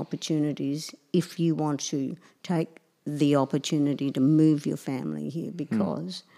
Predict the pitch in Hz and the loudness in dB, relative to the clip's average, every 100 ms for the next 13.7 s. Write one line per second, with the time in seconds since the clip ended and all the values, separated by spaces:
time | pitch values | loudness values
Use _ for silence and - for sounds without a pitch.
0 | - _ - 214 269 254 180 175 180 160 | -20 _ -2 2 2 2 0 0 0 -4
1 | - - 208 208 165 170 165 175 175 156 | -2 -6 -8 -6 -2 0 2 2 2 0
2 | 151 156 156 143 143 147 190 - - 170 | -2 -6 -6 -4 -4 -4 -6 -8 0 2
3 | 165 - 170 170 170 160 151 165 - - | 2 2 0 0 0 0 0 -2 -6 -20
4 | - - - 180 175 - 185 175 170 - | -20 -18 -2 0 0 -2 2 2 2 0
5 | 170 151 147 147 156 156 156 160 147 143 | 0 0 2 4 4 2 2 2 2 2
6 | 165 143 147 147 139 143 143 143 123 151 | 4 4 4 2 0 -4 -2 -2 -2 -2
7 | 143 147 202 190 - 156 143 160 - - | -2 -2 -2 -2 0 0 0 -6 -14 -20
8 | _ - - 180 180 185 165 170 143 - | _ -6 2 4 4 2 0 0 0 -2
9 | - 170 185 180 180 165 160 - 165 - | 0 2 4 2 2 2 2 -2 -4 -2
10 | - 165 156 147 147 143 - - 185 - | 2 6 8 6 4 2 -2 -2 -2 2
11 | 180 175 180 160 147 147 147 147 147 147 | 4 4 4 2 4 4 6 6 6 8
12 | 160 151 147 143 151 156 - 156 139 135 | 8 8 6 4 2 2 2 2 2 2
13 | 151 151 160 147 135 - 147 | 2 4 4 4 0 -2 -2